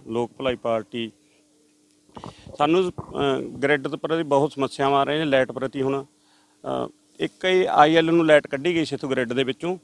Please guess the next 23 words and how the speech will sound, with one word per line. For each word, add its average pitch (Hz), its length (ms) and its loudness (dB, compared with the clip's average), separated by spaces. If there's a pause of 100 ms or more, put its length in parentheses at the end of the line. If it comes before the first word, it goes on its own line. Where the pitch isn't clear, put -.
(640)
ਤੇ 127 100 -8
ਜਿੱਦੇ 151 340 0
ਦੀ 220 80 -4
light 202 240 6
ਕੱਢੀ 196 400 -4
ਗਈ 202 100 0
ਆ, 196 60 4
ਉਹ 196 60 2
ਲਾਈਨ 175 200 4
ਕੱਢੀ 175 300 -2
ਗਈ 180 40 2
ਆ, 190 80 4
ਉਹਦੇ, 165 280 -2
ਉਹਦੇ 180 400 0
ਦੇ 196 120 2
ਸਾਡੇ 175 220 4
ਪਿੰਡ 160 200 -2
ਦੇ 160 100 -2
ਵਿੱਚ 147 160 -8
ਕੱਟ 135 320 -2
ਲੱਗ 120 220 0
ਰਹੇ 107 200 -2
ਨੇ। 95 140 -6